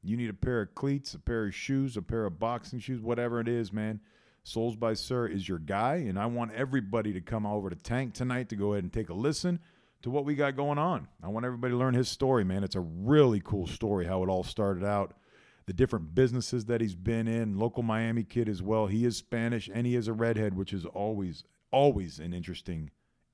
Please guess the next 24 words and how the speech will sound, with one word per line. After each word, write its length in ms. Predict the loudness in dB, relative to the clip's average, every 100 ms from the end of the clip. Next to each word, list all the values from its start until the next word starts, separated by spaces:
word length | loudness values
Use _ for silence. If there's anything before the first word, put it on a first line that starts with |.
| -4
interesting 440 | -2 -2 -6 -8
conversation. 720 | -6 -6 -8 -6 -4 -2 -4 -10
So 140 | -8
come 140 | 0
on 160 | 2 4
out 260 | 2 0 -4 -20 -14
to 80 | -6
Tank 320 | -2 0 2
Brewery 300 | 2 2 0
tonight, 420 | -2 -2 0 -2 -6 _ _ _ _ _ _
seven 260 | 0 0 0
o'clock. 480 | 2 4 4 2 -8 _ _ _
It's 80 |
going 240 | -4 -2 0
down. 400 | 2 2 2 0
We're 60 |
gonna 120 | -2 -4
sit 200 | -4 -2
around, 300 | 0 2 2
maybe 160 | 2
have 80 | 0
a 60 | -2
couple 220 | -4 -4
pops, 640 | -2 0 0 -4 -10 -16